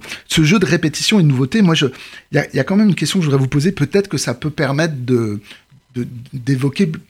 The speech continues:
tout, plusieurs de tous ces points, parce qu'évidemment, on peut pas s'attarder sur tout. Moi, il y a un chapitre dans votre livre que, qui m'a paru, euh, assez central pour plus, plusieurs raisons. C'est le chapitre dans lequel vous montrez comment l'extrême droite, euh,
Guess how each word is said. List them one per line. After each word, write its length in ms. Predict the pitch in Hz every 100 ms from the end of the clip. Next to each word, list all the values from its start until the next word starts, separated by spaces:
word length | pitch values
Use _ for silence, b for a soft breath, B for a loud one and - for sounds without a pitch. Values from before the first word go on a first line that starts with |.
| - - -
tout, 180 | - - - - - - _ -
plusieurs 380 | 185 165 196
de 80 | 175
tous 160 | - 147
ces 160 | 143
points, 160 | 127 113
parce 140 | 92
qu'évidemment, 420 | - 95 110 127 135
on 20 |
peut 80 | 117
pas 140 | 113
s'attarder 400 | - 104 - 139
sur 160 | 127 -
tout. 100 | - b b b
Moi, 100 | 165
il 40 | 202
y 20 |
a 40 |
un 40 | 143
chapitre 500 | - 165 196 - 117
dans 160 | 117
votre 160 | 123 127 160
livre 160 | 143
que, 180 | - 101
qui 220 | 98 -
m'a 100 | 113
paru, 460 | 117 113 127 131 117
euh, 160 | 110 - B B B B _ -
assez 200 | 135 254
central 720 | - 165 143 120 120 190 147
pour 100 | 110
plus, 240 | - - 196
plusieurs 460 | - - 196 175
raisons. 200 | 135 135
C'est 160 | 208 131
le 100 | 127
chapitre 580 | - - - 151 135 120
dans 100 | 113
lequel 300 | 123 120 104 B B B -
vous 80 | 117
montrez 340 | 147 - 143
comment 240 | 127 117
l'extrême 560 | 107 107 - - 143 127
droite, 500 | 123 127 120 - - _ b b b b b _ -
euh, 340 | 107 98 92